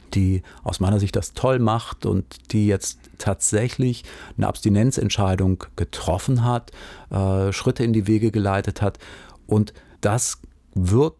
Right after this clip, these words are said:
mit hoher Wahrscheinlichkeit die wichtigste Einzelentscheidung sein, die sie in ihrem Leben getroffen hat. Also das wäre so ein Beispiel, dass diese Entscheidung zur Abstinenz wird Dinge in ihrem beruflichen Leben klären.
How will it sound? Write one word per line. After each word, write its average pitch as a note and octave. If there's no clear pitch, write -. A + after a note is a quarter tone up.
mit -
hoher C3
Wahrscheinlichkeit F#2
die F2
wichtigste B2+
Einzelentscheidung G2+
sein, G2+
die G2+
sie G2+
in G#2
ihrem G2+
Leben G2
getroffen F#2+
hat. D2+
Also G2+
das A2
wäre A#2
so G#2+
ein G2+
Beispiel, G#2
dass G#2
diese D3
Entscheidung A2
zur G2
Abstinenz G2+
wird G#2
Dinge G#2
in G2+
ihrem G#2
beruflichen G#2
Leben G2
klären. G2